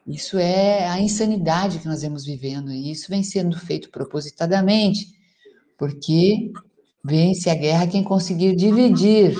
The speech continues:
e nós estamos aqui para somar. Ficou faltando complementar aqui, antes de entrar no cinturão de fótons, eu vou complementar aqui o caso de ontem, tá?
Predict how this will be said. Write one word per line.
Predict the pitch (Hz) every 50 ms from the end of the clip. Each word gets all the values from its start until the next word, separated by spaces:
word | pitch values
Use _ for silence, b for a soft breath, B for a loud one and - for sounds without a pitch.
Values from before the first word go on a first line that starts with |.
| - - - - - - _ -
e | 143
nós | 147 151 147 143 139
estamos | - - - 143 147 143 -
aqui | 147 - - 147
para | - 151 147 151 147 - - -
somar. | - 196 170 147 127 - - - _ _ _ _ B B B B B B B B B B B
Ficou | B - 233 233 294 294
faltando | 285 285 254 226 233 240 226 220 208
complementar | 202 196 185 170 180 165 156 147 143 139 - 139 139
aqui, | 139 139 - - 208 190
antes | 165 156 -
de | 143 139
entrar | 151 143 - 151 147
no | 143
cinturão | 139 - 143 135 - 139 139 139
de | 135 -
fótons, | - - 160 170 180 185 180 - 135 123 - - - _ _ _ _ _ _ _ _ _ _ _ _ _ _ _ _ _ _ _ _ _ _ _ _ - -
eu | 127
vou | 127 139 139
complementar | - - - 151 147 147 139 131 135 143 131
aqui | 135 135 - - 165 175 175 180 B B B B B B B B B B B _ -
o | -
caso | - 170 165 165 165
de | 165 160
ontem, | 165 143 117 120 123 123 - 120 123
tá? | - 131 131 139 160 180 175